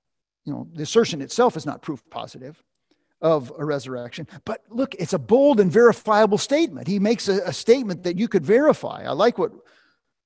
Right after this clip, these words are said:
Wilbur Smith says, quoted in Josh McDowell's Evidence That Demands a Verdict. He says, "But when he said that he himself would rise again from the dead the third day after he was crucified, he said something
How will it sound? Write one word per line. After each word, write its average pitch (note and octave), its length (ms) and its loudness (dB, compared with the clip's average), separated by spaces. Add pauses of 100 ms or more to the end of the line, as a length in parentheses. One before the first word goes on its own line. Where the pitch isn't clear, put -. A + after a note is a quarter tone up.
Wilbur F3 260 6
Smith A3 540 0
says, C#3 420 -4
quoted E3+ 400 -2
in C#3+ 180 -4
Josh D#3+ 280 0
McDowell's D3+ 420 -2
Evidence C#3+ 360 -4
That C#3 80 -14
Demands C#3+ 320 -6
a C3+ 40 -10
Verdict. D3+ 300 -4
He E3+ 120 -6
says, G3 240 0
"But F3+ 240 -4
when G#3 280 -2
he A3 280 -8
said B3 460 -2
that E3+ 140 -4
he - 180 -8
himself G#3 500 -2
would D3 120 -6
rise F#3+ 360 0
again F#3+ 260 -4
from D#3+ 180 -8
the B2+ 80 -8
dead B2 440 -6 (500)
the D3+ 100 -6
third G3+ 340 4
day D#3 280 2
after E3 460 -2
he D#3 120 -6
was D3 180 -10
crucified, B2 640 -8 (340)
he A#3+ 100 -6
said C#4+ 300 0
something A3 680 -4